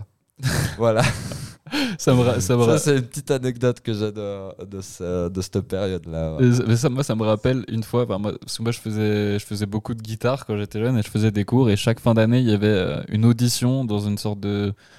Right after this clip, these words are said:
Speaker 2: de salle et tout ça, où il y avait des chaises et tout ça. Puis il y avait, c'était une salle où, tu sais, il y a des grandes fenêtres et tout, puis t'as une grande vue sur l'extérieur, puis, et du coup sur les bâtiments en face.
Speaker 1: Ouais.
Speaker 2: Et, euh, moi, genre, j'avais méga le trac, je devais faire un morceau à la guitare électrique, euh, en entier, sans faire de faute, et puis genre, j'étais,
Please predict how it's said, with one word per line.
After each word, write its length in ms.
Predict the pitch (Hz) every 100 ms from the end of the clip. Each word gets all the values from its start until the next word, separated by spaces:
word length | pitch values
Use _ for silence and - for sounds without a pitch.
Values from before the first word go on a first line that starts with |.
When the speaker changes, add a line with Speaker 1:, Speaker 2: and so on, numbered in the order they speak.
| - -
Speaker 2:
de 220 | 98 98
salle 420 | 95 117 113 113
et 60 | 104
tout 120 | -
ça, 240 | - 113
où 60 | 113
il 60 | 101
y 20 |
avait 160 | 98
des 100 | 98
chaises 220 | 101 113 104
et 80 |
tout 100 | 98
ça. 180 | 101 127
Puis 160 | 131 110
il 100 | 107
y 20 |
avait, 280 | 107 110 120
c'était 180 | 110 110
une 160 | 101 98
salle 160 | 131
où, 40 | 113
tu 60 |
sais, 120 | 131 127
il 40 |
y 20 |
a 40 | 107
des 200 | 101 98
grandes 280 | 117 117
fenêtres 460 | - 127 120 127 -
et 60 | 107
tout, 160 | 120
puis 120 | 120
t'as 120 | 107 101
une 80 |
grande 200 | 98 104 107
vue 60 |
sur 120 | 110
l'extérieur, 420 | 107 - 110 123 107
puis, 240 | 101 104
et 120 | 110
du 100 | 104
coup 160 | 104 131
sur 200 | 120 113
les 100 | 113
bâtiments 500 | 110 117 - 120 117
en 60 | 107
face. 320 | 98 101 - - -
Speaker 1:
Ouais. 80 | 95 - -
Speaker 2:
Et, 180 | - 113
euh, 420 | 120 113 110 104
moi, 300 | 104 123 139 147
genre, 140 | 113
j'avais 220 | 104 104
méga 220 | 110 113 120
le 40 |
trac, 240 | - 143 131
je 40 |
devais 180 | - 107
faire 200 | 123 107
un 80 | 104
morceau 380 | 117 117 131
à 60 | 117
la 80 | 110
guitare 320 | 110 120 110
électrique, 520 | 107 110 - 127 117
euh, 240 | 104 90 90
en 180 | 101
entier, 360 | 113 113 - 127
sans 120 | 117
faire 180 | 104 101
de 120 | 101
faute, 320 | 104 135 143
et 40 | 104
puis 160 | -
genre, 140 | 95 107
j'étais, 240 | - 95